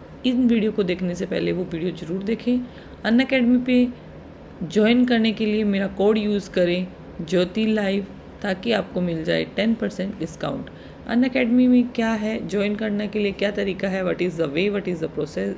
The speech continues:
procedure I want to tell you। उससे पहले मैं मेरी classes का schedule आपसे बता देती हूँ। This is my daily ritual। ट्वेल्व पी एम जो मैं class लेती हूँ, वो special class होती है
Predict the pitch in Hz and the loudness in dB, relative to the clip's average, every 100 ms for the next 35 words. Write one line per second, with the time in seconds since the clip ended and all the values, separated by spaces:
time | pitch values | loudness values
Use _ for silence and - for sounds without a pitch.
0 | - 170 175 196 190 220 185 160 165 165 | -6 -6 -4 -4 -2 0 0 0 -2 -6
1 | 175 185 190 214 233 - - - - 208 | -4 -4 -2 -4 -6 -10 -16 -14 -10 -6
2 | 262 254 247 233 233 226 220 214 185 165 | -2 2 2 4 2 2 0 0 -2 -2
3 | 180 180 190 185 175 160 202 208 - 202 | -4 -4 -6 -2 -2 0 0 0 -2 -4
4 | 202 190 185 196 196 226 - - - - | 0 0 0 -2 -2 -4 -6 -16 -16 -8
5 | 190 214 247 226 233 220 175 165 180 - | 0 2 2 4 4 4 2 0 -2 -4
6 | - 175 180 - 233 254 - - - 202 | -6 -2 -2 2 0 0 -6 -18 -2 4
7 | 220 247 240 240 240 226 233 240 233 - | 6 4 2 2 4 2 2 0 -2 -8
8 | - - 196 196 190 208 214 214 185 208 | -12 -4 -2 0 0 0 0 -2 -2 -2
9 | 202 208 214 - - - - - - - | 0 -2 -6 -12 -18 -18 -18 -18 -18 -18
10 | - - 220 220 202 185 208 208 214 214 | -12 0 0 2 2 2 0 0 0 0
11 | 208 185 202 226 | -2 0 0 0